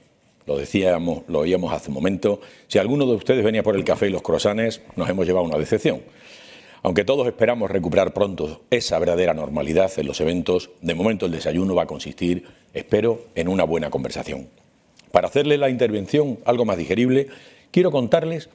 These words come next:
cómo afrontamos los retos de justicia. En esta legislatura, y no lo entiendan nada más que como un ejercicio de humildad, para lo siguiente, por eso hemos hablado de Justicia veinte treinta. Voy a di-, diseccionar mi intervención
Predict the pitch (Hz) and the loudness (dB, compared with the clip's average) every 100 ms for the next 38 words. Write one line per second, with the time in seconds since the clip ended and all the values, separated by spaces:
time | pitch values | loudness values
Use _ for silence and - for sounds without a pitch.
0 | _ _ - 180 160 131 120 160 160 170 | _ _ 2 4 4 2 2 2 0 -6
1 | - - 110 95 123 107 92 90 80 - | -8 0 2 2 0 -2 -6 -6 -6 -6
2 | - 69 73 _ _ _ _ _ _ _ | -4 -8 -8 _ _ _ _ _ _ _
3 | _ _ _ _ - 131 147 151 139 123 | _ _ _ _ -2 -2 0 0 0 0
4 | 160 160 170 185 151 _ _ _ _ _ | 0 2 2 2 -2 _ _ _ _ _
5 | _ _ - 90 123 135 113 98 127 117 | _ _ -4 0 2 2 0 2 0 0
6 | 95 73 73 92 95 107 101 85 104 104 | -2 -6 -6 -2 0 0 -2 -2 0 0
7 | 92 101 85 82 80 78 107 107 - _ | 0 -2 -2 -2 0 2 0 0 -14 _
8 | - 80 73 - 85 85 69 67 85 101 | -6 -4 -2 -2 0 0 -4 -4 0 0
9 | 107 92 67 82 85 90 - - - 101 | -2 -6 0 0 2 -2 -4 -12 -8 -4
10 | - 107 - - 101 95 98 - 82 78 | 0 -2 -2 -4 -4 -4 -8 -6 -6 -6
11 | 64 - - - - - - _ _ _ | -10 -14 -16 -20 -20 -20 -20 _ _ _
12 | - 135 160 139 - - - 120 107 - | 2 4 4 0 -8 -20 -8 -2 2 2
13 | - 113 156 127 71 - _ 101 98 95 | 0 0 2 0 -4 -16 _ -2 2 2
14 | 92 92 135 147 | 0 0 0 0